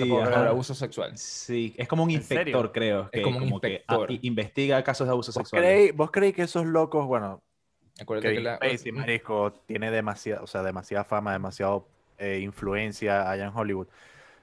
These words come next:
Speaker 4: ¿Vos creéis que él haya dicho como que, bueno, ajá, eh, le voy a escribir a este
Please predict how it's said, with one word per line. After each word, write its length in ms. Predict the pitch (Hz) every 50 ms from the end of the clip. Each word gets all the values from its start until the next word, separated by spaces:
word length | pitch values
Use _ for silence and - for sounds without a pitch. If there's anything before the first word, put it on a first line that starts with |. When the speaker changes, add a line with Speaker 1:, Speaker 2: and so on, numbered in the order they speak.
| _ _ _ _ _
Speaker 4:
¿Vos 140 | 113 117 -
creéis 240 | - 143 143 151 147
que 140 | - 147 143
él 80 | 139 139
haya 280 | 135 139 139 135 135 135
dicho 260 | 135 131 - - 120
como 200 | 120 113 113 104
que, 80 | -
bueno, 220 | 101 101 98 92 90
ajá, 300 | 92 98 85 - - - _ _ _ _ _ _ -
eh, 160 | 95 92 90
le 100 | 92 92
voy 140 | 95 98 107
a 40 | 120
escribir 440 | 131 - - 123 123 127 127 127 127
a 140 | 127 131
este 560 | 135 135 - - 135 131 127 127 123 123 -